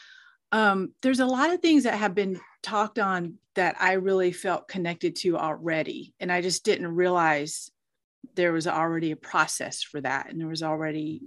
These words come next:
you know, a defined system for that. Um, so some things were just like, "Oh, well, that's why my clients were getting better," you know? Um,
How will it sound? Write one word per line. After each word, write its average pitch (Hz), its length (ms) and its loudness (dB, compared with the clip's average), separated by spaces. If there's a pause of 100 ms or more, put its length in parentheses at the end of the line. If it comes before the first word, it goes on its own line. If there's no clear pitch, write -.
(140)
you 185 120 -10
know, 175 120 -6
a 156 60 -8
defined 165 800 0
system 156 520 -6
for 160 200 -6
that. 147 320 0 (480)
Um, 160 440 -2
so 220 200 -2
some 302 260 2
things 233 280 2
were 208 100 2
just 196 200 -6
like, 190 300 -4
"Oh, 294 400 2
well, 196 320 -2
that's 269 480 -2
why 175 320 2
my 165 220 -4
clients 160 500 -4
were 185 60 -6
getting 165 300 -8
better," - 440 -8
you 208 80 -6
know? 180 320 -2 (560)
Um, 175 420 2